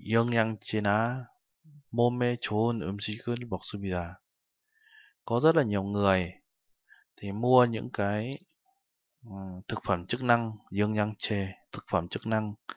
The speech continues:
đắt tiền hoặc là, à, ăn những món ăn tốt cho sức khỏe. 그러나, thế nhưng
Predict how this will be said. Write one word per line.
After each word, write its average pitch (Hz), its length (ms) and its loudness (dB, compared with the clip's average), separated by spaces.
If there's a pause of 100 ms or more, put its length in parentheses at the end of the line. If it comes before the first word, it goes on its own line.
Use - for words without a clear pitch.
(680)
đắt 135 260 4
tiền 98 360 2 (960)
hoặc - 280 2
là, 90 360 0 (840)
à, 92 380 -6 (280)
ăn 113 240 4
những 107 160 -4
món 113 140 0
ăn 104 220 0
tốt 139 240 2
cho 110 120 0
sức 123 160 -4
khỏe. 82 320 -2 (1500)
그러나, 113 680 4
thế 117 140 -4
nhưng 123 260 -2